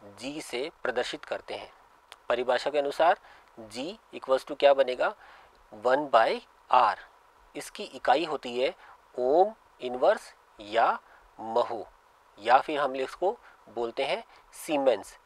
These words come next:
Siemens इसकी एसआई पद्धति में इकाई है। चालकता या विशिष्ट चालकत्व, प्रतिरोधकता के व्युत्क्रम को चालकता कहा जाता है तथा एक इसे विशेष alphabet से प्रदर्शित किया जाता है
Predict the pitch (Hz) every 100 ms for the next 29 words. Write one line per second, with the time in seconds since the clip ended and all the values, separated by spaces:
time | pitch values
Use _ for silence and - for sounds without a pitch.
0 | _ - 139 131 147 202 - - 127 -
1 | 135 185 - - - 131 131 - 147 185
2 | - 117 113 107 120 214 - _ - 135
3 | 131 123 110 95 - _ _ _ - 135
4 | 143 - 208 233 - - 131 156 104 120
5 | - 240 - 175 _ _ - 139 139 185
6 | - 95 - - _ _ _ _ _ -
7 | - 165 175 185 - - 214 - 180 202
8 | 247 220 131 - 175 180 180 - 127 185
9 | - - 120 117 - 160 - 117 107 101
10 | - - - - - - 135 170 175 170
11 | 180 - 139 - 175 208 - - - _
12 | _ 117 127 - 175 196 - _ _ _
13 | - 143 - 180 170 - 156 - 120 123
14 | 156 - 135 120 113 123 156